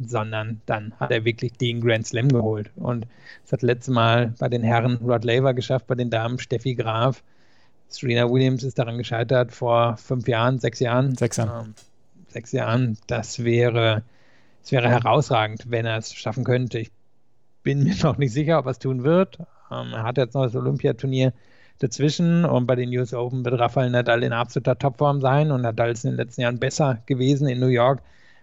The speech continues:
Speaker 1: als Djokovic, aber dass er sich überhaupt in die Position gebracht hat und anscheinend ist es das erste Mal seit Rod Laver neunzehnhundertneunundsechzig, dass es ein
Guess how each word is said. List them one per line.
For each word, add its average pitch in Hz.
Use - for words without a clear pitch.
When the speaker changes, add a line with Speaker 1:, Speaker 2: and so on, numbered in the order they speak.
Speaker 1:
als 131
Djokovic, 135
aber 117
dass 117
er 127
sich 113
überhaupt 113
in 131
die 120
Position 120
gebracht 139
hat 139
und 123
anscheinend 113
ist 135
es 139
das 120
erste 120
Mal 120
seit 117
Rod 113
Laver 120
neunzehnhundertneunundsechzig, 120
dass -
es 131
ein 123